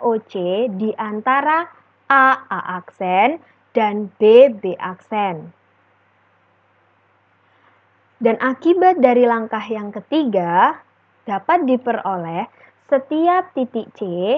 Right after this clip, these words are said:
yang merupakan titik potong sinar O C dengan A aksen pada sinar O A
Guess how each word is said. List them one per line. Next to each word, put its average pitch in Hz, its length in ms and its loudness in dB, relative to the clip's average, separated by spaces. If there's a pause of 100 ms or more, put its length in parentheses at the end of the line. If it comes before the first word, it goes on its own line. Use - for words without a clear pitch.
(300)
yang 269 320 2
merupakan 339 800 -2
titik - 400 -4
potong 294 560 -2 (320)
sinar 254 640 -2 (160)
O 233 240 4
C 196 480 -2 (1200)
dengan 226 480 2 (160)
A 349 240 4
aksen 240 480 0
pada 214 400 0
sinar 220 400 -4
O - 240 2
A 180 480 -2